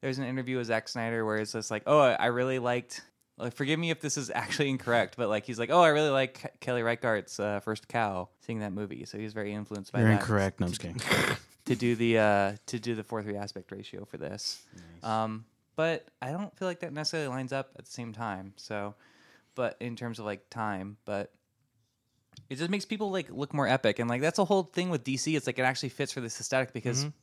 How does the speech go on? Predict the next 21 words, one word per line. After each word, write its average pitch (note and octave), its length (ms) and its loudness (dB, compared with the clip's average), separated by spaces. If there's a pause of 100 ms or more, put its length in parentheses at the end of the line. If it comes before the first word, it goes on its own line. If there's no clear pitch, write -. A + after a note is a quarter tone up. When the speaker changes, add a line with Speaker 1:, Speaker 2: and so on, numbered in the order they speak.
(180)
Speaker 1:
because A#2+ 580 -2 (340)
this B2+ 180 -6
Speaker 2:
They're F#2+ 80 0
Speaker 1:
has C3 80 0
been, G2 120 6
Speaker 2:
gods. D#2+ 640 4
Speaker 3:
Yeah. G2 140 0
Speaker 1:
this, A#2+ 120 0
yeah, G3 180 8
this D3+ 140 2
is F3+ 80 0
a - 20 0
long-standing E3 500 2
thing E3+ 140 -2
with C#3+ 100 -2
D C3 140 -2
C D3+ 240 0
where A#2+ 120 4
it's A#2+ 120 -2
just - 200 -2
like A#2 280 -2